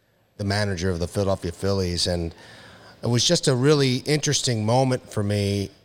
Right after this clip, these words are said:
to be able to sit down, and, and really an honor for me to be able to sit down with him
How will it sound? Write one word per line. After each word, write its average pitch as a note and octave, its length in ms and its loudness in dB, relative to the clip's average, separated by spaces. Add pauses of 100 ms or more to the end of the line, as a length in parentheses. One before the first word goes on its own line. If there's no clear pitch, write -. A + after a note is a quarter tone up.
(120)
to A2+ 140 0
be A2 280 0
able A2 200 0
to G2+ 280 0
sit - 260 0
down, A2+ 400 0
and, A#2 200 -4
and A#2+ 280 -2
really B2+ 320 2
an G2 100 0
honor A#2 360 0
for - 220 -8
me G#2+ 160 -2
to G#2 60 -2
be G#2+ 140 0
able G#2 140 0
to F#2+ 60 -2
sit G#2+ 260 -2
down A2+ 260 0
with G#2+ 140 -4
him G2+ 300 0